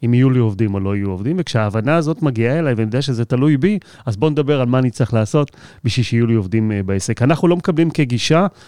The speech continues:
לא אני ולא אתה, ואני יודע שהרבה מתוך היזמים, ובטח מי שהולך ומקים עסק, לא יכול לקבל אף פעם את המציאות כמ-, כאיזושהי הכנעה ולהגיד,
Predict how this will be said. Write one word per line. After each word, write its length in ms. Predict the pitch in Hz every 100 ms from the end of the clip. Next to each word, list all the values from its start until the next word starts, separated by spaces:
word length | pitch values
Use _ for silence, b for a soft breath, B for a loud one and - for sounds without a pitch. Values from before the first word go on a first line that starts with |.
| B
לא 200 | 135 156
אני 200 | 165 165 135
ולא 280 | 123 127
אתה, 200 | 135 147 143
ואני 120 | 139
יודע 120 | 120
שהרבה 360 | 123 117 107 139
מתוך 320 | 139 143 -
היזמים, 440 | 120 104 107 123 117
ובטח 300 | 98 120 104
מי 80 | 117
שהולך 920 | - 113 98 _ _ _ - 127 165 -
ומקים 440 | 135 120 - 123
עסק, 360 | 113 113 - -
לא 160 | 143
יכול 220 | 180 185 170
לקבל 500 | - 123 131 160 180 b b b _
אף 200 | 180 208
פעם 260 | - 165 147
את 80 | 143
המציאות 460 | 135 - 147 175
כמ-, 180 | - 127 117
כאיזושהי 500 | - 143 147 151 -
הכנעה 460 | 123 - 120 127 147
ולהגיד, 540 | 131 120 123 139 147